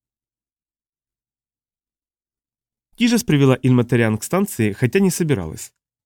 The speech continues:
Она успела устать и замерзнуть, а ее костюм вонял, несмотря на фильтр феромонов. Когда она уже собрала вещи,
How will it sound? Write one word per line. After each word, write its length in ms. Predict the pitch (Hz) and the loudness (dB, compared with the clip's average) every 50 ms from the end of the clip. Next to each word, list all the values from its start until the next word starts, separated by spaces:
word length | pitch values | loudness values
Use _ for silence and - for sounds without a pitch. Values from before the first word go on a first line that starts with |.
| _ _ _ _ _ _ _ _ | _ _ _ _ _ _ _ _
Она 240 | - 127 123 120 120 | 2 4 4 4 4
успела 420 | 117 - - - 123 110 104 101 | 2 0 -2 0 0 2 2 0
устать 380 | - 113 - - - 175 180 180 | -4 -6 -8 -4 -2 -2 -2 -2
и 80 | - 127 | -2 -2
замерзнуть, 500 | 98 117 117 127 160 170 139 123 104 - _ _ _ _ _ | 0 0 0 0 0 0 -2 -2 -2 -4 _ _ _ _ _
а 100 | - 117 | 0 2
ее 160 | 123 127 123 | 4 4 4
костюм 380 | - - 123 - - 180 170 135 | 2 0 -2 -2 0 0 0 2
вонял, 300 | 113 127 127 139 160 165 | 2 2 2 4 4 2
несмотря 440 | 139 120 110 - 123 117 - 143 139 | 2 0 0 0 -2 -2 0 2 2
на 180 | 127 120 120 - | 2 2 0 -4
фильтр 380 | - - - 135 131 - 123 101 | -6 -4 -2 -2 0 -2 -2 -4
феромонов. 600 | - - 117 110 110 98 92 85 80 78 - _ _ _ _ _ _ _ _ _ _ _ | -2 -2 -2 -2 -2 -2 -4 -6 -8 -12 -14 _ _ _ _ _ _ _ _ _ _ _
Когда 320 | - 127 117 113 131 123 | -2 -2 0 2 4 4
она 200 | 123 120 123 117 | 4 4 4 2
уже 180 | 113 104 117 110 | 2 0 -2 -2
собрала 400 | - - 113 107 117 117 110 110 | -2 -4 -4 -2 0 0 0 0
вещи, 400 | 107 147 160 - - 98 - | -2 -2 -4 -4 -6 -8 -8